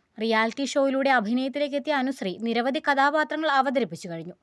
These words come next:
ഇപ്പോഴും സിനിമയിൽ സജീവമായി തുടരുകയാണ് താരം. സിനിമയിൽ വന്ന കാലത്ത് കണ്ട അതേ ലുക്കിലാണ് അനുശ്രീ ഇപ്പോഴും. എങ്ങനെയാണ് ഈ സൗന്ദര്യം ഇപ്പോഴും കാത്തു സൂക്ഷിക്കുന്നതെന്ന് ചോദിച്ചാൽ രസകരമായ ഉത്തരമാണ് അനുശ്രീക്ക് പറയാനുള്ളത്.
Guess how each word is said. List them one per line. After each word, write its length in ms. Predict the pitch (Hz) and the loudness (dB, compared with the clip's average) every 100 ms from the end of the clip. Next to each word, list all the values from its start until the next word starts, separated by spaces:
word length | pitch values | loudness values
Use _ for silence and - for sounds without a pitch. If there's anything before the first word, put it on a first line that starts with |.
| _ - _ 311 | _ -20 _ -8
ഇപ്പോഴും 460 | 302 381 381 403 | -2 2 4 4
സിനിമയിൽ 420 | 392 359 349 370 370 | 0 -2 0 0 0
സജീവമായി 680 | 330 285 262 330 330 339 - | 2 0 2 -2 0 0 0
തുടരുകയാണ് 600 | 285 285 311 285 180 170 | 2 2 2 -2 -4 -4
താരം. 340 | 165 165 175 - _ _ _ - | -8 -8 -10 -14 _ _ _ -10
സിനിമയിൽ 460 | - 240 240 262 285 | 0 2 4 4 4
വന്ന 180 | 285 | 2
കാലത്ത് 380 | 285 277 269 262 | 4 4 4 2
കണ്ട 220 | 294 285 285 | 2 2 4
അതേ 240 | 233 233 294 | 2 2 2
ലുക്കിലാണ് 540 | 294 254 330 285 226 226 | 0 -2 2 2 2 2
അനുശ്രീ 400 | 226 233 269 262 | 0 -2 -4 -6
ഇപ്പോഴും. 440 | 262 - 180 147 151 _ _ _ - _ - | -8 -6 -6 -6 -12 _ _ _ -20 _ -2
എങ്ങനെയാണ് 580 | 330 339 392 415 403 403 | 0 2 2 4 4 2
ഈ 120 | 339 370 | 0 0
സൗന്ദര്യം 540 | 381 349 330 359 330 | 4 4 2 -2 -2
ഇപ്പോഴും 440 | 294 - 311 330 339 | -6 -2 0 0 0
കാത്തു 340 | 320 285 302 | 2 2 0
സൂക്ഷിക്കുന്നതെന്ന് 840 | 302 302 254 277 320 302 311 302 | -4 -4 -6 -8 -4 -2 -2 -4
ചോദിച്ചാൽ 500 | 311 294 269 254 202 190 | -4 -2 -2 -2 -4 -4
രസകരമായ 640 | 208 196 233 262 269 277 | -6 -6 0 2 4 2
ഉത്തരമാണ് 520 | 294 254 302 294 226 214 | 0 -2 0 2 2 2
അനുശ്രീക്ക് 540 | 220 233 240 269 214 254 | 0 0 0 -2 -2 0
പറയാനുള്ളത്. 540 | 226 202 170 143 143 | 2 2 0 -4 -10